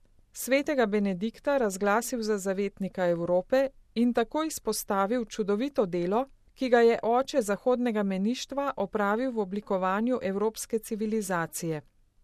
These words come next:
Sveti Benedikt je vse svoje življenje preživel v Rimu in okolici. Zakaj je potem takem zavetnik Evrope?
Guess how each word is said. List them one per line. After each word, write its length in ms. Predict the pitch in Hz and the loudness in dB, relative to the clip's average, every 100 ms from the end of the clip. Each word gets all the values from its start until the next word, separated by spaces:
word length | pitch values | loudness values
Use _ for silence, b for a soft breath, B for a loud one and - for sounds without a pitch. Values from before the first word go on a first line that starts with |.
| _ | _
Sveti 400 | - 285 311 370 | -8 -2 -2 2
Benedikt 680 | 277 247 202 180 277 - - | 6 6 4 -2 -6 -6 -4
je 120 | 208 | -2
vse 260 | 202 - 330 | -2 -4 -6
svoje 420 | - 214 214 240 | -2 2 4 2
življenje 560 | 226 202 190 190 233 | 2 0 2 2 0
preživel 600 | 269 226 196 202 190 220 | -2 -2 -4 -2 0 2
v 120 | 214 214 | 2 -2
Rimu 320 | 247 247 226 | -2 -4 -4
in 140 | 196 | -6
okolici. 680 | 196 - 190 175 170 - 165 151 _ _ | -8 -6 -4 -2 -4 -10 -12 -14 _ _
Zakaj 520 | 165 202 - 277 294 | -6 -6 -2 -4 0
je 80 | 220 | 0
potem 360 | - 202 233 226 | -2 -4 -4 -2
takem 440 | 208 180 - 202 - | 0 0 0 -6 -6
zavetnik 600 | - 190 208 226 214 - | -4 -2 -2 -2 -4 -4
Evrope? 520 | 185 180 220 214 156 | -4 -2 -2 -2 -8